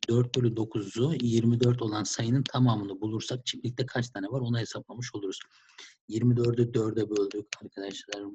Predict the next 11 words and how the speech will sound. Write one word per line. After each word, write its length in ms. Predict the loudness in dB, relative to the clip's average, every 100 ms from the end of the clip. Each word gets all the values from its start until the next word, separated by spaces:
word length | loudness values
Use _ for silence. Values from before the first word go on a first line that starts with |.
| -6
Altı, 500 | -6 -8 -8 -8 -8 -10 -10
altı 260 | -10 -8
ile 140 | -8 -8
dokuzu 280 | -8 -8 -10
çarptık. 380 | -10 -12 -16 -20 _
Toplam 320 | -12 -8 -10
çiftlikte 400 | -10 -10 -8 -8
elli 260 | -10 -10 -6
dört 160 | -4 -4
hayvan 400 | -4 -4 -4 -8
var. 180 | -12